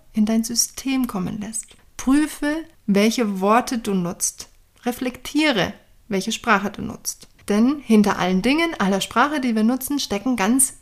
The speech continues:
individuelle Emotionen. Und diese Emotionen gilt es zu ergründen, diesen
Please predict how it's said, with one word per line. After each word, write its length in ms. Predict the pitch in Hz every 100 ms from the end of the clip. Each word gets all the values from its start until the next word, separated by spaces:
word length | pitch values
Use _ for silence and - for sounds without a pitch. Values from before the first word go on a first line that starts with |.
| -
individuelle 800 | 226 262 220 226 233 202 190 -
Emotionen. 640 | 190 190 - 196 190 - -
Und 200 | 214 214
diese 320 | 262 320 320
Emotionen 720 | 240 233 240 240 220 220 220
gilt 320 | 208 196 196
es 240 | 214 214 -
zu 120 | -
ergründen, 600 | 180 - 226 285 311 339 -
diesen 480 | 208 208 202 185